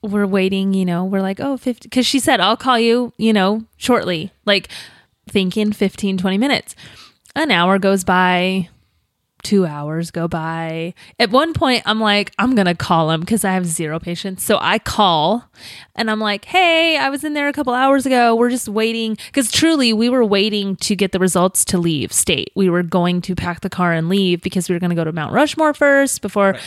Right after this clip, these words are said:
Speaker 1: we go to North. So we, we were literally waiting to leave the state, uh, for this result. And, um, they're like, "Oh, yeah, hold, you know, hold on. I'll have you talk to a nurse."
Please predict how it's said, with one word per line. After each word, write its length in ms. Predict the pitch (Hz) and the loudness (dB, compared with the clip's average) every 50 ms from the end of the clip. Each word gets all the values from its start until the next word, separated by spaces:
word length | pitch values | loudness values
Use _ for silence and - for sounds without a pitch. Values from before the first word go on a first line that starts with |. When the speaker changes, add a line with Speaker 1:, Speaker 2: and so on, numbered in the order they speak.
| - - - - | -14 -16 -10 -4
Speaker 1:
we 100 | - 226 | -2 0
go 120 | 190 208 202 | 2 2 2
to 40 | 190 | 0
North. 240 | 190 190 185 - 202 | 0 -2 -2 -2 0
So 140 | - 226 214 | 0 0 2
we, 140 | 208 220 - - 214 | 2 0 -4 -2 0
we 120 | 214 226 220 | 2 4 4
were 180 | 214 202 202 196 190 - - | 2 2 -2 -4 -8 -10 -12
literally 480 | - 202 208 208 208 208 202 190 185 180 | -4 0 2 2 4 4 4 2 2 0
waiting 420 | 170 170 185 190 190 180 185 185 | 0 0 2 2 2 2 2 0
to 100 | 190 190 | 0 0
leave 200 | 185 190 185 180 | -2 -2 -2 0
the 120 | 180 190 180 | 0 0 0
state, 600 | - - - 220 220 196 180 170 - - - - _ - - - - - _ _ _ _ _ _ - | 0 0 0 2 2 2 2 0 -2 -8 -14 -18 _ -20 -20 -20 -20 -20 _ _ _ _ _ _ 0
uh, 280 | 214 196 190 185 180 | 2 2 2 2 0
for 180 | 175 - 202 190 | 0 0 0 0
this 220 | 175 165 - - | 0 0 -2 -4
result. 460 | 180 170 160 233 233 196 123 - - - _ - | -4 -2 0 2 2 2 2 -2 -6 -16 _ -8
And, 400 | - 208 196 196 190 190 185 180 | -6 -4 -2 -2 -2 -2 -2 -2
um, 500 | 190 180 175 175 170 165 165 165 165 170 - _ _ _ _ - - _ _ - | -2 -2 -2 -4 -4 -4 -6 -6 -8 -10 -10 _ _ _ _ -20 -20 _ _ -2
they're 120 | 220 233 | 0 2
like, 160 | 240 240 226 | 2 2 2
"Oh, 60 | 320 | 2
yeah, 300 | 359 349 349 330 302 294 | 2 2 2 2 2 2
hold, 260 | 285 302 302 277 233 233 | 2 2 2 2 2 2
you 80 | 240 | 0
know, 80 | 226 226 | 2 2
hold 180 | 214 277 294 | 2 2 2
on. 120 | 285 262 233 | 2 2 2
I'll 100 | 240 247 | 0 0
have 140 | 254 247 240 | 0 0 -2
you 60 | 247 | -2
talk 180 | - 254 240 | -2 -2 -4
to 100 | - - | -2 -2
a 40 | 247 240 | -2 0
nurse." 280 | 233 226 226 208 - | 2 2 2 0 -2